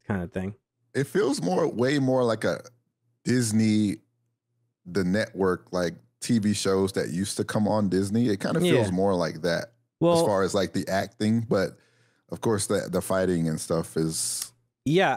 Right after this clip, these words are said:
Speaker 1: I think the
Speaker 2: way
Speaker 1: f-
Speaker 2: more higher quality or whatever.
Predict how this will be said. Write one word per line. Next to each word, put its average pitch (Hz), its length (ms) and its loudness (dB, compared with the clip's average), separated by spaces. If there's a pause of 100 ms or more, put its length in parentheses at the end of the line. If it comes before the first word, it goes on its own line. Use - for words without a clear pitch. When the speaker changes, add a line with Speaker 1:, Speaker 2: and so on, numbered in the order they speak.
Speaker 1:
I 143 80 -2
think 185 180 2
the 190 80 2
Speaker 2:
way 95 40 2
Speaker 1:
f- 85 60 0
Speaker 2:
more 85 240 2
higher 85 340 0
quality 80 560 -2
or 78 100 -4 (300)
whatever. 80 420 -4